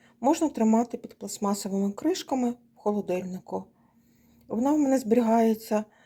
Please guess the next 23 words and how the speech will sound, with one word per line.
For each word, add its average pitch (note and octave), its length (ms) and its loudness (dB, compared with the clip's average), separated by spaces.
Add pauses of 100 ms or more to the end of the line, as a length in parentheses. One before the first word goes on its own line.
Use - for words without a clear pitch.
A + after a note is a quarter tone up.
(560)
ну, C4 220 0
не B3 120 4
дуже B3+ 240 2
довго, A#3+ 280 6
тому G#3+ 220 -2
що G#3 140 -6
ми G#3 160 2
її G3 140 0
дуже G3 260 0
любимо, A#3+ 560 4
додаємо G3 500 4
до F#3+ 100 2
різних F#3+ 340 2
соусів. B3+ 600 4 (760)
І G#3 120 0
як G3+ 300 -2
маринуємо G3 600 6
м'яско, A#3 500 0
птицю. A#3+ 640 0 (1400)
І - 60 -18
хай C4+ 260 4
вам F3+ 200 2
смакує. F3+ 640 -6